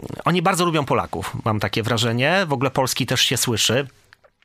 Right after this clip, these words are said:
O, zresztą taka ciekawostka, Ben Gurion, e, to jest gość, e, z Płońska, czyli tam ile, siedemdziesiąt kilometrów od Warszawy, czyli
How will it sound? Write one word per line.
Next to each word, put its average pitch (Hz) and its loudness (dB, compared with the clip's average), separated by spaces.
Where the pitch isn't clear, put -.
O, 175 4
zresztą 123 2
taka 127 0
ciekawostka, 120 0
Ben 127 2
Gurion, 113 0
e, 107 -2
to 107 0
jest 113 0
gość, 101 2
e, 110 2
z - 2
Płońska, 151 0
czyli - -2
tam 98 -2
ile, - -2
siedemdziesiąt 127 2
kilometrów 113 0
od 120 0
Warszawy, 101 2
czyli 104 -2